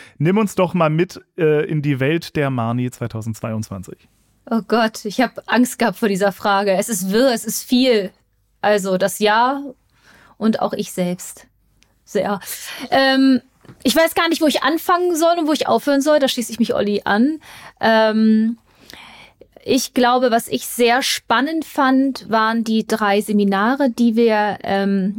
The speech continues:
Speaker 2: auf die Beine gestellt haben. Wir haben, äh,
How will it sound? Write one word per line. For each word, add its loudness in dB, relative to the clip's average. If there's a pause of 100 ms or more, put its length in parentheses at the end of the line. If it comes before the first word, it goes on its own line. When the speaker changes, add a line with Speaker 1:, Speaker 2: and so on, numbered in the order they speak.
Speaker 2:
auf -10
die 0
Beine 2
gestellt -2
haben. 2 (560)
Wir 2
haben, -2
äh, 0